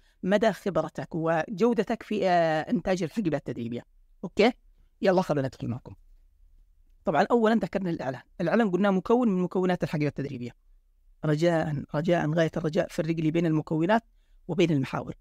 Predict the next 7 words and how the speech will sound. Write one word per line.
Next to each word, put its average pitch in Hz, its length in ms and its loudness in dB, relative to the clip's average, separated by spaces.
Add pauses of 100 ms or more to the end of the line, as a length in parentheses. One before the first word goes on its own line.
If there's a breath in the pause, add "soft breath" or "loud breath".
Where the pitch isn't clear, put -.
لا 214 240 4
تخلط - 380 -4
الأمور 175 360 0
ببعضها 139 360 -2
البعض. - 260 -10 (560)
إذن 160 200 0
المكون 226 640 0